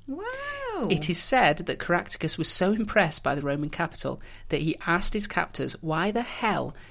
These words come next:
Speaker 2: they felt the need to come over the sea to take the tents and the farms of his people.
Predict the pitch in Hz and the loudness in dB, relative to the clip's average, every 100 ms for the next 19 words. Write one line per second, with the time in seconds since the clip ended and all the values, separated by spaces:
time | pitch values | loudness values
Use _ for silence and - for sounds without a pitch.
0 | - 160 165 160 165 180 190 165 165 - | -2 0 2 2 4 6 6 4 0 2
1 | 180 208 208 - - 170 123 - - - | 2 2 -2 -2 0 0 -2 -6 -14 -14
2 | - - 180 - - - 160 165 - - | -12 0 0 0 -4 0 2 2 0 0
3 | 170 156 - 143 139 135 131 - 143 - | -2 -2 -2 -2 -2 -2 -4 -4 -4 -4
4 | 143 143 139 | -6 -4 -4